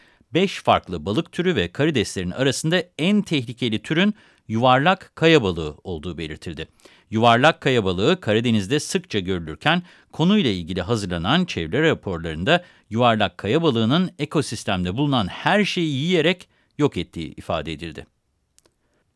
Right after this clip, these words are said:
Danıştay İdari Dava Daireleri Kurulu, yedi yüz iki milyon dolara Doğuş Holding'in kazandığı Galata Port projesi için durdurma kararı verdi. tmop Mimarlar Odası İstanbul Büyükkent Şubesi, tmop Şehir Plancıları Odası İstanbul Şubesi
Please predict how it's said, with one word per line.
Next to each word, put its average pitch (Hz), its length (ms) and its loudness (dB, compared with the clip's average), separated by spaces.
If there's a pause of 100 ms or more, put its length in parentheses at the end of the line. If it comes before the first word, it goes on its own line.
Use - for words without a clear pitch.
(100)
Danıştay 175 560 2
İdari 143 400 4
Dava 131 400 8
Daireleri 82 460 2
Kurulu, 127 720 0
yedi 120 300 -2
yüz 139 220 0
iki 208 260 -2
milyon 95 380 2
dolara 127 480 4
Doğuş 160 240 0
Holding'in 87 540 -2
kazandığı 117 640 0
Galata 127 340 0
Port 87 280 -6
projesi 98 440 -4
için 190 260 0 (300)
durdurma 98 380 -2
kararı 80 360 -4
verdi. 78 320 -8 (480)
tmop 151 320 4
Mimarlar 131 480 4
Odası 113 380 0
İstanbul 127 680 0
Büyükkent 127 420 -4
Şubesi, 90 560 -2
tmop 123 280 -2
Şehir 110 280 -6
Plancıları 98 540 -2
Odası 90 380 -6
İstanbul 123 440 0
Şubesi 90 520 -4